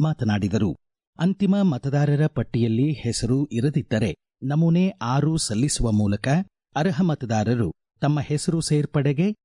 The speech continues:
ನಿಗದಿತ ದಾಖಲೆಗಳು ಹಾಗೂ ಘೋಷಣಾ ಪತ್ರ ಸಮೇತ ಅರ್ಜಿ ಸಲ್ಲಿಸಿದರೆ ಸಾಕು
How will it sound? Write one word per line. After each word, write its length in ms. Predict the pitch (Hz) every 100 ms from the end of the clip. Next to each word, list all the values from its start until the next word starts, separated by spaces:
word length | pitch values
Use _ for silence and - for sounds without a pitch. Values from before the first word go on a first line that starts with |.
| -
ನಿಗದಿತ 400 | 143 151 143 135
ದಾಖಲೆಗಳು 760 | 131 117 127 - 127 120 120 175 202 _ -
ಹಾಗೂ 300 | - 120 117
ಘೋಷಣಾ 480 | 101 - 143 190 180
ಪತ್ರ 320 | - 143 127
ಸಮೇತ 420 | - 107 113 - 117 76 _ _
ಅರ್ಜಿ 360 | 139 156 135 156
ಸಲ್ಲಿಸಿದರೆ 640 | - 120 165 - 120 107
ಸಾಕು 460 | 101 123 135 - 98